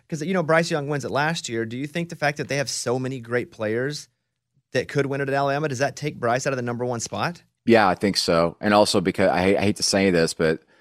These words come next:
Speaker 2: recency bias
Speaker 1: Yeah.
Speaker 2: is, uh, he just won it, so we're not gonna give it to him again.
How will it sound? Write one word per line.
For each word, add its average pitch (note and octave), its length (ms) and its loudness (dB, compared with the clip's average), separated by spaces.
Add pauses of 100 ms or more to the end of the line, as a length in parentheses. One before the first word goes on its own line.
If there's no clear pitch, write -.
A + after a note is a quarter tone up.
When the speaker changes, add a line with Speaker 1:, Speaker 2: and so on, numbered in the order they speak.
(320)
Speaker 2:
recency F#2 520 0
bias D#2+ 680 4
Speaker 1:
Yeah. A#2 200 2
Speaker 2:
is, E2+ 360 2
uh, F2 300 4
he G#2 140 -4
just G#2 200 2
won G#2 220 4
it, F#2 140 0
so G2 100 -2
we're F2+ 100 2
not F#2 120 2
gonna F2 140 -2
give E2+ 160 2
it E2+ 100 -4
to F2+ 100 -2
him D#2+ 80 0
again. D#2 460 -2